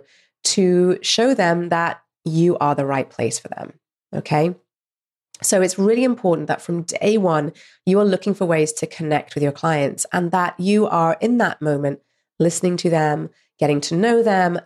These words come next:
understanding where they're coming from, because that's when you can start to really develop that relationship,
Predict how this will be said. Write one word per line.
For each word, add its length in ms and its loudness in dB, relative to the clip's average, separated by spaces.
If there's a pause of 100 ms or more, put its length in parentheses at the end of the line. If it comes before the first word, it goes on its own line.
(100)
understanding 640 2
where 140 2
they're 120 0
coming 360 0
from, 420 0 (340)
because 260 0
that's 240 -2
when 120 2
you 80 2
can 140 -4
start 320 0
to 100 -10
really 140 0
develop 340 -2
that 160 -2
relationship, 680 -6